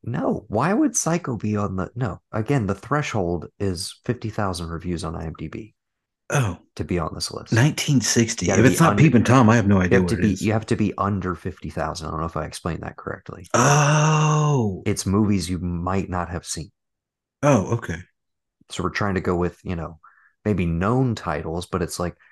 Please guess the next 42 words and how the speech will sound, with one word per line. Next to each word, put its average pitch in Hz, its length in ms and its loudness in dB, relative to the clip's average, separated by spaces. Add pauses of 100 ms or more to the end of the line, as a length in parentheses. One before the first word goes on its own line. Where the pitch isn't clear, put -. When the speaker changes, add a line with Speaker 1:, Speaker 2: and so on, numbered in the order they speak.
(140)
Speaker 1:
hey, 117 360 -4
if - 140 -8
people 104 220 -2
have 95 100 0
actually 98 360 -2
watched 80 440 -6
these, - 400 -6
maybe 92 300 -2
they 95 100 -2
would 92 140 -2
have 95 160 -4
higher 90 340 -4
ratings 87 480 -6
just - 320 -10 (260)
given 87 280 -2
the 85 80 -4
small 82 400 -4
sample 82 340 -4
size 80 300 -6
of - 80 -12
I 78 120 -6
M - 100 -14
D - 100 -12
B. - 240 -16 (500)
Speaker 2:
Huh. 104 380 0 (260)
Speaker 1:
Of - 140 4
the 95 60 2
Speaker 2:
Okay. 85 100 4
Speaker 1:
ratings. - 480 -4
'Cause 95 220 -4
your 104 120 2
average, 110 360 0
like, 90 180 -2
big, 87 320 -4 (720)
you 98 80 -2
know, - 180 -12 (1160)
fifty 131 200 0
thousand 98 380 -2
is - 100 -8
not 82 140 -4
that 78 160 -10
crazy. - 340 -16